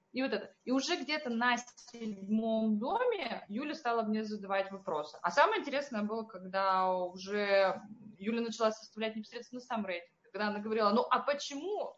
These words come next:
как ты думаешь, вот эта новостройка первая,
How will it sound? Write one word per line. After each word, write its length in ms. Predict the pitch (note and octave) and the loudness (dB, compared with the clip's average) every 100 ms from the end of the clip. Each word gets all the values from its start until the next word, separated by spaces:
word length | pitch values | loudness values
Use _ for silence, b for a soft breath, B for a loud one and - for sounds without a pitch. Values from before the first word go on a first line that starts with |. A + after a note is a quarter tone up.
| _ | _
как 220 | C#4+ C#4+ | -4 -4
ты 80 | B3 | -10
думаешь, 580 | A3+ C#4+ A#3+ G3 F3+ - b _ F#3 | -8 -4 0 0 -2 -6 b _ -4
вот 280 | A3+ A#3+ _ - | -2 -4 _ 2
эта 280 | D#4+ F4+ G#4+ | 2 2 -2
новостройка 920 | C4 B3 - A#3+ B3+ - G3+ E3 - _ _ | -4 -6 -2 0 0 0 2 2 -2 _ _
первая, 560 | - A#3 F#3 C#3+ D#2 | 4 4 4 0 -2